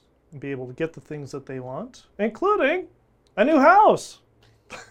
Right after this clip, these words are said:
Really bad tie-in, but I have to do it for Mike Saba 'cause he is one of the sponsors for our Visioneer question.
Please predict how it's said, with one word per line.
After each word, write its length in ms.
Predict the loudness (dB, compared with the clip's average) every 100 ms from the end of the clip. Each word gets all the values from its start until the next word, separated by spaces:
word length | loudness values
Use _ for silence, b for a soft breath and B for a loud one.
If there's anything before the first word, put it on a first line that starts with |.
| B B B -6
Really 600 | -2 4 6 6 6 4
bad 680 | 2 6 8 8 6 4 0
tie-in, 560 | 0 4 4 4 4
but 140 | 8 10
I 160 | 10
have 260 | 10 6 4
to 80 | 0
do 220 | 2 2
it 100 | 2
for 180 | 2 4
Mike 280 | 6 4
Saba 400 | 4 6 6 4
'cause 240 | 0 -4 -6
he 160 | -6
is 120 | -4 -2
one 140 | -2
of 80 | -2
the 60 |
sponsors 500 | -2 -2 -2 -2 -4
for 220 | -2 0 4
our 160 | 4
Visioneer 480 | 4 -2 -2 -4 -6
question. 500 | -8 -12 -12 -16 -20